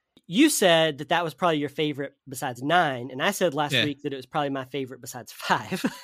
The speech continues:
Speaker 2: Yeah.
Speaker 1: So so I think we both agree that Eleven's protagonist is good, even though you don't like his hair.
Speaker 2: I don't like his hair. It, uh,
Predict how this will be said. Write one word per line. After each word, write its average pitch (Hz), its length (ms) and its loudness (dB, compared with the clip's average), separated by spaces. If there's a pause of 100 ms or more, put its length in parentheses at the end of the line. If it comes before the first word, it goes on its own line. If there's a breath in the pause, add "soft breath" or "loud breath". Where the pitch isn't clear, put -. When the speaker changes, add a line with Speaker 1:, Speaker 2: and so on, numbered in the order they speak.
(120)
Speaker 2:
Yeah. 156 320 4 (400 loud breath)
Speaker 1:
So 202 400 4 (680 soft breath)
so - 160 4
I 220 80 8
think 233 180 4
we 233 100 0
both 196 320 4
agree 180 320 4
that 156 160 -2
Eleven's 165 360 0
protagonist 160 680 -2
is 131 180 -8 (140)
good, 208 500 4 (300 soft breath)
even 170 340 -2
though 160 500 2
you 160 160 -10
don't 170 240 0
like 165 240 -6
his 151 160 -8
hair. 143 520 -10 (440)
Speaker 2:
I 123 100 2
don't 135 360 0
like 156 220 2
his 160 180 2
hair. 120 580 2 (120)
It, 110 480 2
uh, 104 340 2